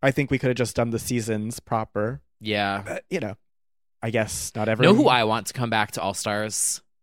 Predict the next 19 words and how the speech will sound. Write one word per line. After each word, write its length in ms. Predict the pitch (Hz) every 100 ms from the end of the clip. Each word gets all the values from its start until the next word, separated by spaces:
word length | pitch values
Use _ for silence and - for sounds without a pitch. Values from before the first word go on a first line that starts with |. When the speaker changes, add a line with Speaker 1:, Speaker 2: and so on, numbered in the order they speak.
| _
Speaker 1:
Who? 320 | 104 90 87 113
Speaker 2:
Willem. 640 | 101 98 87 82 78 82 78 _ _ _ _ _
Speaker 1:
It'll 200 | 110 101
never 260 | 98 95 95
happen. 460 | 98 95 - 95
Speaker 2:
It 80 | 127
will 100 | 123
never 260 | 120 113 110
happen, 380 | 107 107 110 107
Speaker 1:
Never 140 | 113
happen. 320 | 117 110 104
Speaker 2:
but 100 | 107
it 40 | 104
should 260 | 101 110
happen. 380 | 98 80 - 110
Speaker 1:
It 100 | 135
should 180 | 123 113
happen. 560 | 110 107 98 98 98 - _ _ _ _ _ 107
Nope. 240 | 104